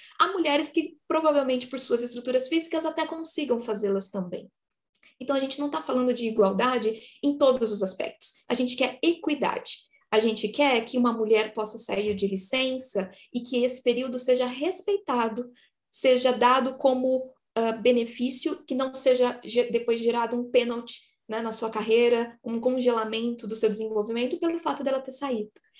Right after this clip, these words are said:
"Poxa, mas o homem não sai no mesmo tempo."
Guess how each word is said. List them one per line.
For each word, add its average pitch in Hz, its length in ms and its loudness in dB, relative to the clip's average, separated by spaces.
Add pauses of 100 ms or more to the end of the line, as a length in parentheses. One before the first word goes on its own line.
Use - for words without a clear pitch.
(320)
"Poxa, 294 220 0
mas 269 140 0
o 277 60 2
homem 285 200 4
não 415 140 0
sai 359 260 -2
no 302 80 0
mesmo 254 320 2
tempo." 202 480 0